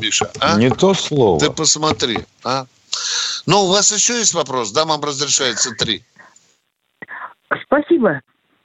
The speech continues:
Speaker 3: Вы ответили,
Speaker 1: И
Speaker 3: что
Speaker 1: вам.
Speaker 3: могли.
Speaker 2: Спасибо
Speaker 1: Да.
Speaker 2: и вам.
Speaker 1: А мы так и делаем. Мы отвечаем, как можем, уважаемая, а не так, как вам хочется.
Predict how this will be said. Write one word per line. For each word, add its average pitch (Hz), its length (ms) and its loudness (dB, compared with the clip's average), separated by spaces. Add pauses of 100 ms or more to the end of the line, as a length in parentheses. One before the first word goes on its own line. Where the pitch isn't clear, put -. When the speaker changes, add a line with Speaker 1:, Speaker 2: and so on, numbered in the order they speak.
(300)
Speaker 3:
Вы 226 180 4
ответили, 277 400 2
Speaker 1:
И 240 40 4
Speaker 3:
что 208 80 0
Speaker 1:
вам. 220 160 2
Speaker 3:
могли. 180 300 -2 (800)
Speaker 2:
Спасибо 170 680 2
Speaker 1:
Да. 160 60 4
Speaker 2:
и 151 80 2
вам. 110 280 2 (240)
Speaker 1:
А 143 160 0
мы 202 140 0
так 220 260 0
и 220 80 0
делаем. 160 460 -2
Мы 135 160 -4
отвечаем, 165 580 0
как 147 240 -2
можем, 123 500 -4
уважаемая, 107 680 0 (140)
а 156 140 0
не 147 160 -2
так, 190 300 -2
как 165 240 -4
вам 131 220 -6
хочется. - 600 -8